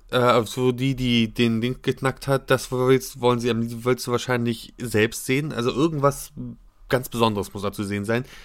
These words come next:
Wir wissen allerdings nicht, was. Nun ja, was wir allerdings jetzt, äh, haben, ist, dass die Rossi-Crew tatsächlich die Blue Falcon, das Blue Falcon erreicht, vor Miller noch. Und,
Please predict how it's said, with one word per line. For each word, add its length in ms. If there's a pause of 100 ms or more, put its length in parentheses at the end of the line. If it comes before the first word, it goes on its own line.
(420)
Wir 140
wissen 140
allerdings 340
nicht, 180
was. 300 (1500)
Nun 400
ja, 400
was 280
wir 200
allerdings 540
jetzt, 400
äh, 280
haben, 320
ist, 240
dass 160
die 140
Rossi-Crew 880
tatsächlich 600
die 100
Blue 220
Falcon, 600
das 140
Blue 160
Falcon 380
erreicht, 500
vor 220
Miller 300
noch. 360
Und, 680